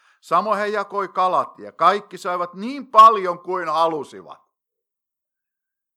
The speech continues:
Ei tarvinnut ryntäillä sinne aamulla kello kuudella ensimmäistä, "Riittääkö minulle niitä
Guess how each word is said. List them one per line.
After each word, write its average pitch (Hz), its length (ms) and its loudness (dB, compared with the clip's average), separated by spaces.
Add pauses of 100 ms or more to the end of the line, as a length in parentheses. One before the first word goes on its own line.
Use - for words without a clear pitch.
(680)
Ei 226 200 -2
tarvinnut 240 680 -2
ryntäillä 185 680 -4
sinne 190 300 -8
aamulla 185 600 6
kello 185 320 0
kuudella 175 580 2
ensimmäistä, 156 540 -2
"Riittääkö 180 680 -2
minulle 196 420 0
niitä 160 460 0